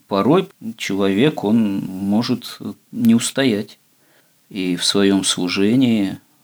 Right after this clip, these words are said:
Не надейтесь на князя, на сына человеческие. Другая сторона служения, допустим, матушки, тоже не всегда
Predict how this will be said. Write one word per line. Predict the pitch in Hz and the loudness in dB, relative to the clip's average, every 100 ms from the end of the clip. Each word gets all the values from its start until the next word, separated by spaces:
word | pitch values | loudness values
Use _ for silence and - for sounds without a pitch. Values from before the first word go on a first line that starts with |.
| - | -20
Не | 98 98 | -10 -2
надейтесь | 101 101 101 143 143 - | 0 0 2 2 2 -2
на | 98 | -2
князя, | - 95 110 127 | 0 0 0 0
на | 107 90 | -2 -2
сына | - 110 135 | -2 -2 -2
человеческие. | - 117 107 101 - - - 101 101 _ _ _ - - - _ | -4 -6 -4 -6 -10 -14 -16 -18 -18 _ _ _ -20 -20 -20 _
Другая | 98 104 98 107 131 | -8 -4 0 2 2
сторона | - 131 131 120 107 101 82 73 | 2 4 6 6 4 2 -2 -6
служения, | - - 98 98 95 90 | -8 -8 -2 2 2 2
допустим, | 87 95 - 92 - 92 | -2 -8 -10 -10 -6 -2
матушки, | 104 117 - - | 0 -2 -4 -6
тоже | - 95 120 | -6 -2 2
не | 113 | 2
всегда | 113 - 107 104 104 98 | 2 -4 -4 0 0 0